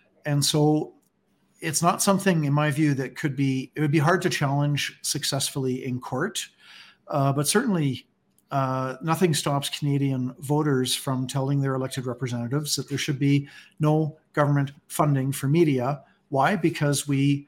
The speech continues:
cherish independent media, and media funded by government is not independent.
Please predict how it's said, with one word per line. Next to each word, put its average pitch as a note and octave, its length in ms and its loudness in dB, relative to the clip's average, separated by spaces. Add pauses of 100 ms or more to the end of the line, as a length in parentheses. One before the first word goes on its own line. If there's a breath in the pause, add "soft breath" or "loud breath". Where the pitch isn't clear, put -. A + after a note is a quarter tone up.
(160 soft breath)
cherish C#3 640 0 (200 loud breath)
independent D3+ 500 0
media, B2+ 520 -2 (480 soft breath)
and C3+ 480 -2
media D3+ 320 4
funded C#3+ 300 0
by C3 100 -2
government C3 380 0
is A#2+ 100 -6
not C3 180 -2
independent. A#2+ 640 -6